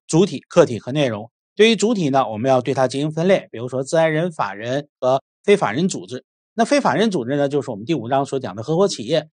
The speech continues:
法人呢就是第六章所讲的公司。那对于法人的暂分类啊，大家要注意。好，那么对于权利能力和行为能力呢，我们要区分自然人还是法人。那自然人呢，我们有三分法，对吧？无、限制和完全。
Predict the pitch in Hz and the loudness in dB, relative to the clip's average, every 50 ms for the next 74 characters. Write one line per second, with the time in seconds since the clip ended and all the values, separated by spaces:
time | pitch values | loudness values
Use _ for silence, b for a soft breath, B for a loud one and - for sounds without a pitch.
0 | _ _ _ - 156 131 127 127 143 170 185 170 165 147 - 151 151 151 202 190 | _ _ _ 2 2 2 4 2 2 2 2 2 2 -2 -4 -4 -2 0 0 2
1 | 170 160 156 160 151 160 156 156 156 151 143 104 95 113 117 117 180 190 190 185 | 2 0 0 0 0 0 -2 -4 -6 -4 -4 -8 -8 -10 -8 -2 -2 0 0 0
2 | - 208 214 208 - _ _ _ _ - 175 170 170 190 208 202 - 139 104 101 | 0 -2 -4 -6 -8 _ _ _ _ 2 4 4 6 4 4 2 0 -4 -4 -2
3 | 120 151 170 170 - 240 202 175 196 196 220 233 233 - - - 127 120 113 117 | 0 0 2 2 4 2 2 2 2 2 2 2 0 -2 -4 -6 -6 -6 -4 -6
4 | 107 107 104 107 113 110 107 104 123 120 139 147 147 - _ _ _ _ _ _ | -6 -6 -6 -6 -4 -6 -4 -4 -4 -2 -2 -2 -4 -6 _ _ _ _ _ _
5 | _ _ - 156 - - _ - 226 247 233 220 214 220 226 240 233 - - 160 | _ _ 2 2 2 2 _ 4 4 6 6 8 6 6 6 6 2 2 4 4
6 | 180 220 214 170 147 170 190 196 214 196 - 147 160 202 196 165 123 113 151 180 | 6 6 6 4 4 4 4 4 2 2 2 0 0 0 0 0 0 0 2 2
7 | 185 165 147 123 104 110 113 107 110 131 135 131 131 - - 165 156 170 175 180 | 2 2 2 -2 -4 -4 -8 -6 0 2 2 2 2 0 -2 0 2 2 2 2
8 | 170 - 180 175 180 180 151 135 160 160 - 123 135 127 - 160 - 139 110 98 | 2 4 6 6 6 4 4 4 2 2 0 -4 -6 -6 -6 -8 -6 -6 -8 -6
9 | 98 104 113 120 - - - - 175 165 202 202 202 202 170 135 139 165 170 - | -6 -6 -6 -6 -6 -2 0 0 2 4 4 4 4 4 4 2 2 2 2 0
10 | 113 113 135 120 107 - - 233 240 226 185 151 131 123 - - - _ _ _ | 0 -2 -4 -4 -4 2 4 4 4 4 2 0 -2 -4 -8 -14 -14 _ _ _
11 | _ _ 147 143 139 131 131 127 135 147 160 190 220 - - - 220 214 175 143 | _ _ -2 0 0 2 0 0 0 0 0 0 0 -4 -4 2 2 2 2 2
12 | 127 143 123 110 - - - 123 123 135 139 - _ _ _ _ 120 139 185 180 | -2 -4 -8 -10 -12 -10 -2 0 2 2 2 0 _ _ _ _ -2 -2 0 0
13 | - 135 131 151 160 156 | 2 2 2 2 0 -2